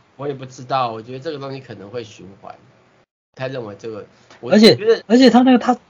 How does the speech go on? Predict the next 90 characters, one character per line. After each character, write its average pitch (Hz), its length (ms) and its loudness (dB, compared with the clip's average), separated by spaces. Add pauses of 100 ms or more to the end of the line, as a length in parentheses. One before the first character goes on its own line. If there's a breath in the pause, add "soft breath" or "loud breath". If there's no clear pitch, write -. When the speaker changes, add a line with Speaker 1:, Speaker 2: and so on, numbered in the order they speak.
(100)
Speaker 2:
Touch 226 260 -2
I 214 160 8
D 214 200 0
那 226 100 2
个 196 80 -2
真 214 160 2
的 196 100 4
还 160 160 4
是 175 80 -6
要 196 160 4 (140)
指 - 140 -8
纹 135 180 -2
辨 175 180 -2
识 170 140 -6
那 165 100 -4
个 151 140 -4
地 156 200 -8
方， 151 200 -4
它 180 160 -8
不 165 100 -8
是 165 80 -8
说 160 240 -4
什 143 80 -4
么 120 140 -4
荧 131 100 -6
幕 156 180 -6
下 165 200 0
辨 139 260 -8
识， 123 320 -10 (340 soft breath)
那 202 80 -8
个 170 80 -8
到 175 200 4
底 113 260 -2
灵 135 240 -8
不 160 80 -8
灵 135 160 -2
敏 110 260 -6
啊？ 113 140 -20 (500)
它 190 100 -8
不 208 120 2
灵 185 180 2
敏 147 140 0
的 131 60 -4
话， 151 180 4
Speaker 1:
灵 - 20 4
不 - 0 -
灵 - 20 -2
敏 - 0 -
Speaker 2:
其 143 140 -10
实 131 160 -12
也 120 80 -2
是 135 140 -4
很 123 100 -4
问 131 160 -6
题 - 220 -16
啊。 139 80 -20 (400)
Speaker 1:
对， 180 220 0
可 151 160 -12
是 180 40 -8
它 240 120 2
现 233 160 -2
在 226 100 2
不 180 80 -12
是 214 120 -6
有 156 60 -4
电 175 220 -4
源 135 160 -6
键 135 320 -8 (880)
解 127 140 -10
锁？ - 120 -10
Speaker 2:
电 240 140 8
源 208 80 8
键 233 160 8
我 165 60 6
没 147 180 0
试 202 220 -2
过， 165 240 4
可 147 100 2
是 196 100 0
我 240 140 6
之 240 80 -4
前 226 120 2
Speaker 1:
我 - 20 4
试 220 60 4
过 185 60 8
啊， 190 80 4
很 185 140 -6
好 151 140 -6
用 160 120 -6
啊。 143 220 -8